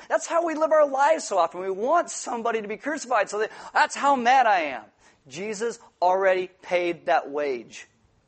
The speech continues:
And so now, taking communion is the understanding that that wage has been paid, so we get to live in grace and hope and love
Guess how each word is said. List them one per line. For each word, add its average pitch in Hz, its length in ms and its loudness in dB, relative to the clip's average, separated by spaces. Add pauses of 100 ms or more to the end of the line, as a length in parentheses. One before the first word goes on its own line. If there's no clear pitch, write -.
(800)
And 143 100 -16
so 165 180 -10
now, 165 640 -6 (300)
taking 170 200 -8
communion 170 460 -10
is 135 120 -12
the 156 100 -12
understanding 151 440 -8
that 139 140 -6
that 139 120 -6
wage 143 240 -8
has 151 120 -16
been 147 100 -12
paid, 139 380 -10 (140)
so - 180 -12
we 196 140 -10
get 165 140 -10
to 151 80 -12
live 139 140 -6
in 139 100 -12
grace 113 500 -10 (440)
and 135 80 -18
hope - 260 -16 (400)
and 120 160 -16
love 98 220 -16